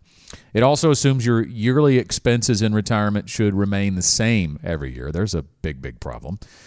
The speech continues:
Uh, so if you need forty thousand dollars to live on each year, right?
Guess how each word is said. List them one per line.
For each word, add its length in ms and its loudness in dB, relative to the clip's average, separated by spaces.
Uh, 240 0
so 160 4
if 100 0
you 60 4
need 200 2
forty 340 4
thousand 400 6
dollars 360 6
to 120 0
live 240 4
on 160 2
each 240 0
year, 240 -4
right? 240 -6